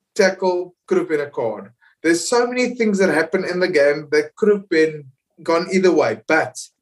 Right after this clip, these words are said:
we're sitting here. This is where I wanted it. One all, going to the final, two great teams.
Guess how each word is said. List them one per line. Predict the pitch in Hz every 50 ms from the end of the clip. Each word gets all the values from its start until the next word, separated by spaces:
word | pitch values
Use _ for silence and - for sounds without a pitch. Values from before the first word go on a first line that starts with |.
| _ _ _ -
we're | 143 131
sitting | - - 214 208 208 202 196
here. | 170 147 139 135 127 135 151 - - _ _ _ -
This | 170 180 180 196
is | 190 165
where | 170 156 143 147
I | 151 151
wanted | 147 139 135 123 123 123 117 113
it. | 101 92 - _ _ _ _ _ _ _ _ _ _ _ _ _ _ _ _ -
One | 120 127 151 165 185 196
all, | 180 165 151 143 139 135 135 127 123 - _ _ _ _ _ -
going | 143 139 143 147 156 156
to | 156 165
the | - 143
final, | 127 - - 139 127 123 123 123 120 120 117 117
two | - - - 190 185 -
great | - 143 143 139 147 147 - -
teams. | - 139 117 117 120 117 113 113 -